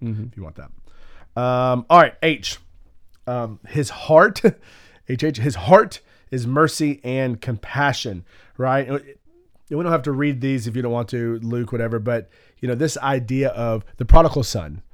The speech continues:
Speaker 2: right? So we talk about this a lot. If, if, if you wanna pull those up, you can.
Speaker 1: Yeah, I got
Speaker 2: If
Speaker 1: it.
Speaker 2: not, okay.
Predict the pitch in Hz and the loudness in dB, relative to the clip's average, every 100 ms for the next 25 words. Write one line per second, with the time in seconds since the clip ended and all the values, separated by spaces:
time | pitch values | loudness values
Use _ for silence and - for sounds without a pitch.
0 | - - - 107 101 98 120 135 131 117 | -20 -16 -8 -6 -6 -8 -10 -8 -8 -10
1 | 113 104 110 107 101 107 - 147 131 139 | -12 -10 -10 -10 -12 -18 -18 -18 -16 -14
2 | 107 - - - - - - - - - | -14 -16 -18 -20 -20 -20 -20 -20 -20 -14
3 | 113 139 156 - 127 113 104 98 98 110 | -2 2 2 0 -4 -2 -4 -8 -8 -2
4 | 127 139 117 120 107 104 131 156 139 | -2 -2 -4 -4 -4 -4 -2 0 0